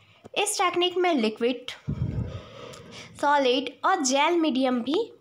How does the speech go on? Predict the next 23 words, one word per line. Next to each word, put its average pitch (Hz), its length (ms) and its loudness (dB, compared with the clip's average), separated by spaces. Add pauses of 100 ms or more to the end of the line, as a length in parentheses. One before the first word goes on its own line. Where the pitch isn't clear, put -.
(140)
बनाया 220 460 0
जाता 214 320 -4
है, 208 80 -2
जिससे 220 360 -4
कि 277 360 -4 (1400)
medium 302 420 2
prepared 277 480 -2
from 349 160 0
agar, 233 560 -2
agar 262 220 0
से 349 240 -6 (1300)
बनता 220 400 -2
है 294 320 -2 (140)
जो 262 220 0
कि 277 200 -2
सप्लाई 262 580 0 (160)
करता 254 300 0
है 269 240 0
न्यूट्रिएंट्स 262 720 0
को 330 180 0
और 359 180 -2
एनर्जी 220 460 0
को। 196 320 -10